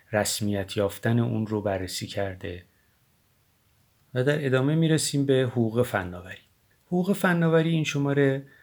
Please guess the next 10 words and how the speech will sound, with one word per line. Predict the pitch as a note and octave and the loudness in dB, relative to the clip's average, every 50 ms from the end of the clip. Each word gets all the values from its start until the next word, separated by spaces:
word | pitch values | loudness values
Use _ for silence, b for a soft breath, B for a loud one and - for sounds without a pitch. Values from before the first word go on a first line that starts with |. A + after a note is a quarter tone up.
| B B B B | B B B B
به | - C3 | -4 -2
صورت | - - C3 C3+ - - | 0 0 0 0 0 -2
کامل | E3+ F3 - - C3 B2+ B2 A#2+ B2+ C#3 D#3 D#3 D#3 | -4 -4 -4 -6 -2 -2 0 0 2 2 2 2 0
مسئله | C#3+ C#3 C3 B2+ A#2+ - - - - B2 C3 C#3+ D3+ D3+ D#3 D#3 D3+ D3+ D3 C#3+ C#3+ C#3+ b b b b b b _ _ - | 0 -2 0 0 -2 -2 -4 -4 -4 -2 -2 0 0 0 0 0 0 0 0 -2 -4 -8 b b b b b b _ _ -18
فیلتر | - - - C#3 B2 B2 A#2 A#2+ B2 B2 A#2 | -12 -6 -2 0 2 2 2 4 4 4 4
شدن | A#2+ - - A#2 G#2+ A2+ A#2 A#2+ C3 B2+ C3 | 4 0 -2 -2 0 2 2 2 2 0 0
یا | C3 B2+ B2 A#2 | 4 6 6 6
مسدود | A2+ G#2+ G#2 G#2 G2+ - - - - A2 G#2 | 6 4 0 -2 -2 -4 -4 -4 -4 -4 -4
شدن | - - - A#2 G#2 G2+ A#2 B2 C3 C3 C3 C3 | -4 -4 -4 -2 0 0 0 0 0 0 -2 -4
پلتفرم‌های | B2 - - G#2+ G#2 G2+ G2+ - - - G#2+ G2+ G2 G2 G2 F2 G#2 A2+ A#2 A#2+ A#2+ A#2+ A#2+ A#2 A#2 A2+ A2+ | -4 -6 -6 -4 -4 -4 -6 -8 -8 -4 -2 -2 -2 -2 -6 -6 -4 -2 -2 0 0 0 0 0 0 -2 -4